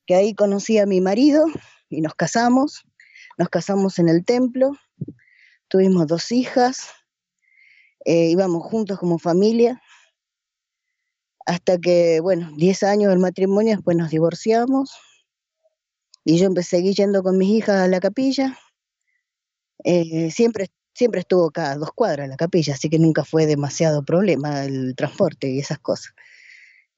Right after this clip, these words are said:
Eh, y después dejé la iglesia y empecé la transición, me cambié el nombre, y eso es todo, esa es la historia, mi historia con la iglesia, la versión resumida.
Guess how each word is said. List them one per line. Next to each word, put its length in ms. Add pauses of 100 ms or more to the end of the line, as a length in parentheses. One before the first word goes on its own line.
Eh, 840
y 120
después 600 (540)
dejé 380
la 120
iglesia 540 (680)
y 100
empecé 320
la 140
transición, 720
me 100
cambié 300
el 80
nombre, 600 (1120)
y 840 (680)
eso 160
es 100
todo, 400
esa 220
es 40
la 80
historia, 420
mi 120
historia 300
con 160
la 60
iglesia, 480 (240)
la 220
versión 520 (100)
resumida. 600